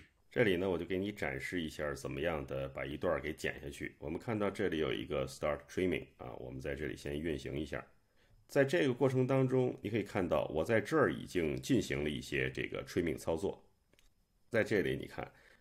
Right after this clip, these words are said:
呃，这里面把它，哎，剪下去。好，那么所有这一块儿，这就是我们要剪，然后把它剪掉。呃，你会看到啊，我这里有两段儿剪下去。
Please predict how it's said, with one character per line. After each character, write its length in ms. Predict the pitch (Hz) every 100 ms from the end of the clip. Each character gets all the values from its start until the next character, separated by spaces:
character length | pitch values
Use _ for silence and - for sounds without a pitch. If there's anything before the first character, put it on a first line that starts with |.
| _ -
呃， 280 | 73 71
这 160 | 67 82
里 100 | 71
面 240 | 67 69 -
把 120 | 69 67
它， 100 | 69 65 - _ _ - -
哎， 140 | 82 - - _
剪 160 | - 78
下 80 | 90
去。 220 | 127 -
好， 320 | - 98 - - -
那 100 | -
么 140 | 131 131
所 280 | - 110 143
有 160 | 135 95
这 140 | 113
一 100 | 104
块 180 | 113 131
儿， 100 | - -
这 120 | 113
就 160 | 101
是 240 | 95 82 -
我 80 | 78
们 100 | 87
要 100 | 87
剪， 220 | - 62
然 120 | 67 76
后 280 | 69 - _ _ -
把 100 | -
它 80 |
剪 260 | 71 - -
掉。 200 | - - - _ _ _ - - _ _
呃， 260 | - 120
你 100 | 123
会 100 | 143 165
看 180 | 190
到 80 | 135
啊， 120 | 92
我 100 | 90
这 160 | - 139
里 280 | 87 69 69
有 180 | 76 107
两 280 | 92 64 -
段 140 | 113
儿 80 | 87
剪 200 | - -
下 100 | 71
去。 240 | 65 -